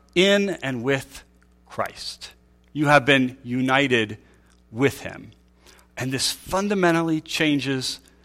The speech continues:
the structure of not just you, but hopefully the world around you.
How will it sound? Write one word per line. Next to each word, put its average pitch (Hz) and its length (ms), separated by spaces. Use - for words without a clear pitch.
the 95 100
structure 127 720
of 104 160
not 139 160
just - 280
you, 127 540
but 98 100
hopefully 127 680
the 120 60
world 113 500
around 95 440
you. - 160